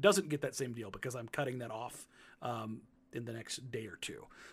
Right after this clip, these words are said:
Uh, I'm gonna migrate the list over, and then I will announce where we're going once I secure the contracts with everybody. Um, but yeah, it's more content,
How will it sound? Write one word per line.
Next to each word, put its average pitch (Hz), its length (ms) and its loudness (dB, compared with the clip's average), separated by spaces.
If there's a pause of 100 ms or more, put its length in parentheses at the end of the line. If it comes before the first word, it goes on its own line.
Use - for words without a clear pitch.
Uh, 104 180 -2
I'm 139 140 0
gonna 123 180 0
migrate 123 420 -2
the 107 80 -6
list 113 300 -4
over, 113 280 -6
and 117 120 -4
then 120 80 -2
I 113 100 -4
will 113 160 -4
announce 113 300 -4
where 117 120 0
we're 110 120 -4
going 175 400 12
once 151 240 8
I 131 240 4
secure 135 400 0
the 117 80 -4
contracts 120 500 -4
with 107 80 -6
everybody. 101 420 -6 (320)
Um, 104 520 -4 (800)
but - 100 10
yeah, - 140 12 (540)
it's - 120 0
more 196 140 12
content, 170 360 12